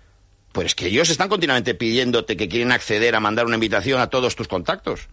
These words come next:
Luego están accediendo y tú les estás dando permiso para acceder a esos contactos. Entonces, yo creo que mientras que ese tipo de aplicaciones sean útiles, sean responsables, estén bajo una normativa europea o americana, dentro de una serie de normas generales,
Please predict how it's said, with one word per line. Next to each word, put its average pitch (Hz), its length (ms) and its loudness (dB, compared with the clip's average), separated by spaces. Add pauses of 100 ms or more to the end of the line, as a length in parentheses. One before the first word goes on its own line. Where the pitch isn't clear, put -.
(500)
Luego 98 160 -2
están 120 160 0
accediendo 196 400 0
y 131 60 -2
tú 165 80 -4
les 214 140 2
estás 120 180 -2
dando 101 180 0
permiso 104 460 0
para 87 140 -2
acceder 87 260 -4
a - 20 -4
esos 80 160 -6
contactos. 78 400 -8
Entonces, 110 260 -2 (300)
yo 135 140 2
creo 196 100 2
que 160 120 0
mientras 101 280 0
que 95 280 0 (280)
ese 123 220 2
tipo 135 160 0
de 151 60 6
aplicaciones 139 600 0
sean 113 320 0
útiles, 90 460 -2 (180)
sean 113 220 0
responsables, 117 540 0
estén 113 220 -2
bajo 123 240 -2
una 123 120 2
normativa 123 560 2
europea 98 540 2
o 90 60 0
americana, 85 520 0
dentro 90 320 -4
de - 0 -
una 92 100 -2
serie 101 340 2
de 104 220 0
normas 110 340 2
generales, 127 380 0